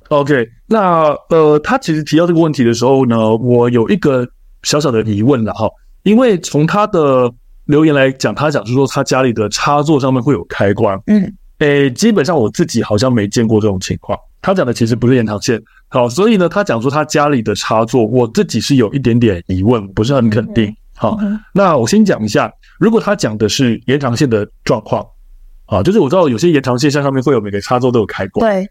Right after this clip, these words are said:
Speaker 1: 对，所以我们就会说，哎，把那个开关关掉，
Speaker 2: 嗯。
Speaker 1: 那那个电器就没有通电了嘛。
Speaker 2: 还是有吧，因为它主插头不是插着。
Speaker 1: 它主插头还是插着，没错。
Speaker 2: 所以还是有通电。
Speaker 1: 所以其实我觉得呢，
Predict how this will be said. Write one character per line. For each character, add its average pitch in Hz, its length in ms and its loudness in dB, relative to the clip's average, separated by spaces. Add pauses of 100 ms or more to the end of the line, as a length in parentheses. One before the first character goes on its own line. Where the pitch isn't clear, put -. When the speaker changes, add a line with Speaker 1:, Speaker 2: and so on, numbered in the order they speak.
Speaker 1:
对， 127 160 0
所 151 80 -2
以 226 60 4
我 180 40 2
们 120 100 0
就 143 100 2
会 160 80 4
说， 147 100 -2
哎， 170 80 0
把 135 120 -4
那 131 60 0
个 131 40 0
开 123 160 -2
关 120 140 0
关 113 200 -2
掉， 120 260 0
Speaker 2:
嗯。 220 180 2
Speaker 1:
那 151 80 0
那 175 80 2
个 156 100 2
电 151 160 0
器 139 100 -4
就 131 120 0
没 117 80 -2
有 98 60 -4
通 - 220 -20
电 104 160 0
了 90 140 -10
嘛。 - 60 -20 (240)
Speaker 2:
还 247 180 -2
是 330 160 2
有 240 140 2
吧， 185 160 2
因 226 80 2
为 247 40 2
它 277 140 0
主 175 180 -4
插 208 240 0
头 214 140 -4
不 165 80 -6
是 175 80 -4
插 180 260 -4
着。 110 240 -8
Speaker 1:
它 160 160 -2
主 160 120 -6
插 117 160 -2
头 110 80 -6
还 101 120 -10
是 104 140 -8
插 98 220 -2
着， 98 160 0
没 - 60 -10
错。 - 100 -10
Speaker 2:
所 254 100 2
以 - 20 0
还 240 140 0
是 226 160 0
有 202 140 2
通 190 240 0
电。 190 160 -2
Speaker 1:
所 233 160 2
以 220 80 2
其 160 240 -2
实 147 160 2
我 120 180 4
觉 113 180 0
得 117 140 0
呢， 117 260 0